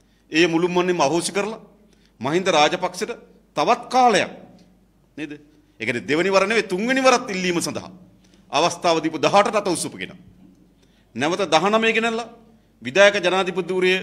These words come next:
නේ තියෙන බලතල පාර්ලිමේන්තුවට පවත් ගැනීම සඳහා ගෙනපු දහනමයට අත උස්සනවා. ඊළඟ ඒක අහෝසි කරලා දිත්ත පුරවැසියන් පාර්ලිමේන්තුවට එන්න ඉඩකඩ නිර්මාණය කරන විස්සට අත උස්සනවා. අනේ යා ගැන ගොඩක් කියන්න දෙයක් නෑ.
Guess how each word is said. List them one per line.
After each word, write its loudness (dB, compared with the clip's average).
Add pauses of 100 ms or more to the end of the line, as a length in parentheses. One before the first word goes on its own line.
(140)
නේ -8
තියෙන -4
බලතල -2
පාර්ලිමේන්තුවට -2
පවත් -6
ගැනීම -4
සඳහා -4
ගෙනපු -6 (240)
දහනමයට 2
අත 2
උස්සනවා. -10 (320)
ඊළඟ -2
ඒක 2
අහෝසි 2
කරලා -6 (840)
දිත්ත -8
පුරවැසියන් -2
පාර්ලිමේන්තුවට 0
එන්න -4
ඉඩකඩ -4
නිර්මාණය -2
කරන -8
විස්සට -2
අත 0
උස්සනවා. -12 (560)
අනේ -10
යා -6
ගැන -10
ගොඩක් -12
කියන්න -12
දෙයක් -14
නෑ. -16